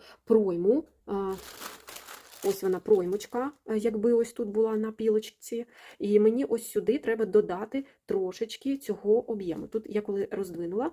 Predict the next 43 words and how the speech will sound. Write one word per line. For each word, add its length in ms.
в 80
мене 180
тут 200
виявився 440
такий 220
кутик, 460
і 240
я 160
його 300
доповнила 560
тим 280
об'ємом 680
оката, 680
який 280
мені 200
треба 340
ще 320
додати. 540
От 140
я 120
його 180
просто, 320
знаєте, 480
це 200
не 140
відчуття, 500
я 200
його 280
відчуваю, 680
те, 180
що 200
мені 260
потрібно, 500
а, 180
попри 300
те, 220
що 140
я 180
ще 220
й 40
бачу, 380
коли 220
я 120